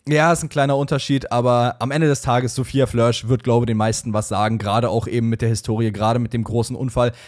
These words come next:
in Macau, den es damals gab. Also ich glaube, das ist ein Name, den man weiterhin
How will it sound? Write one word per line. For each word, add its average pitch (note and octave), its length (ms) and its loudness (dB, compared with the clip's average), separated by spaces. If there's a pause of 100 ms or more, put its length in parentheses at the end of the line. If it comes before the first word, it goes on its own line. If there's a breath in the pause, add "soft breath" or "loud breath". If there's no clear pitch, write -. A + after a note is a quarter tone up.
in C#3+ 180 0
Macau, B2+ 520 2
den B2 160 0
es A#2 100 -6
damals A#2 380 0
gab. A2 340 -2 (160 loud breath)
Also E3+ 180 2
ich G3+ 80 2
glaube, E3 560 2
das D3 180 0
ist D3 120 -2
ein C#3+ 80 2
Name, C#3 400 2
den C3+ 420 0
man A#2 360 -2
weiterhin A#2 640 0